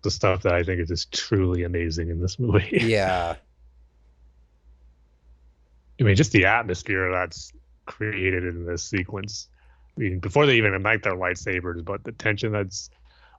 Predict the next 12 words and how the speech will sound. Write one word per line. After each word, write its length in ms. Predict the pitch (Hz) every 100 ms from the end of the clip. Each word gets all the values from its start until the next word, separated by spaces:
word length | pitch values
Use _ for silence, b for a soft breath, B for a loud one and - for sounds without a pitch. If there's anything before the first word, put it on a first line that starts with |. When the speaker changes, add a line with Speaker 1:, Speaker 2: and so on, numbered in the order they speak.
| -
Speaker 1:
building, 340 | 120 117 117
I 40 | 113
mean, 120 | 107
you 80 | 104
know 140 | 127
what's 160 | 107 92
coming, 440 | - 107 98 92
and 240 | 92 92 92 - _ _ _ -
you 100 | -
hear 180 | 117
Vader's 400 | 92 98 98 87 - - - _ _ _ - 98
voice 640 | 92 98 101 98 -